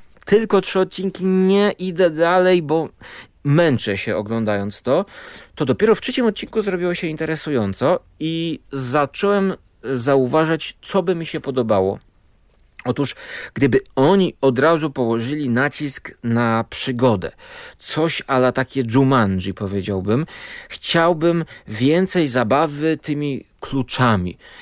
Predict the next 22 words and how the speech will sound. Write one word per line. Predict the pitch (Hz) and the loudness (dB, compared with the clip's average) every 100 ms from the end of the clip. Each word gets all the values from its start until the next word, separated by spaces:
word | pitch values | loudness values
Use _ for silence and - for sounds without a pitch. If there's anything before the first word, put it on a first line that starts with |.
| - | -8
Jakieś | 110 131 - | -4 -4 -4
to | 135 | -4
są | 143 | -2
magiczne | 131 131 123 202 - 143 - | 0 -2 -2 -8 -8 -8 -6
klucze, | 196 214 196 | -6 -4 -6
które | - 143 | -4 -8
każdy | - - 190 196 156 160 | -6 -4 -2 -2 -4 -2
jest | 113 - | -2 -2
inny | 196 208 185 175 | 0 2 2 0
i | 131 | 0
otwiera | 110 - 170 175 165 - - - | -2 -2 0 2 2 -2 -12 -8
drzwi | 107 104 101 160 | -4 -2 -4 -6
do | 131 120 - 143 | 0 0 0 -4
innego | 135 131 131 135 120 123 110 - - - | -4 -2 -2 -2 0 0 -2 -6 -20 -10
świata, | - - 117 131 165 - 127 107 92 85 | -8 -6 0 0 0 0 2 2 0 -2
innej | 110 113 | -2 0
rzeczywistości, | 107 107 113 110 - 143 156 - - 104 | -2 -4 -6 -6 -4 -2 -2 -4 -8 -8
daje | 95 113 127 120 | -2 0 2 2
jakieś | 113 - 110 - | 0 -4 -8 -6
inne | 135 120 113 107 104 - - - | -4 -2 0 -2 -4 -14 -20 -12
zdolności | 113 120 117 117 143 - - 127 | 0 2 4 4 0 -4 -6 -8
temu, | - 151 180 269 | -2 0 0 -2